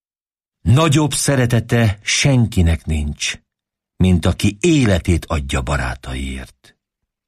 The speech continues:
Így beszélt hozzájuk, akik nem maguk választották őt, hanem akiket ő választott,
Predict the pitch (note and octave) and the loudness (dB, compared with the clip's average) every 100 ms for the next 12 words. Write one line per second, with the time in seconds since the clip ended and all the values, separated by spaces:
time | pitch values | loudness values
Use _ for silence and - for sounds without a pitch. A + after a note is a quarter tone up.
0 | _ _ _ _ G#2 F2 D2+ D2 E2 C#2+ | _ _ _ _ 0 2 2 2 0 0
1 | D#2+ C#2 D2+ D#2 E2 - - _ _ _ | 2 2 2 2 2 -2 -16 _ _ _
2 | _ _ _ _ _ - B2 C3+ E3+ F#3 | _ _ _ _ _ -6 -2 0 2 2
3 | B2 G2+ F#2 - F#2+ F#2+ F#2 - F#2 - | 2 2 0 0 2 2 0 -2 -4 -2
4 | G2 F2+ - - G2 G2 G2+ - - - | 0 0 0 -2 0 2 -2 -12 -16 -20
5 | _ _ _ G2 F#2+ G2 C3 A#2+ B2+ A#2+ | _ _ _ 2 2 2 0 0 0 -2
6 | - G#3 D3+ G2+ F2+ D#2 D2 - - D2 | 0 2 2 2 0 0 0 -4 -8 -12
7 | - - | -14 -20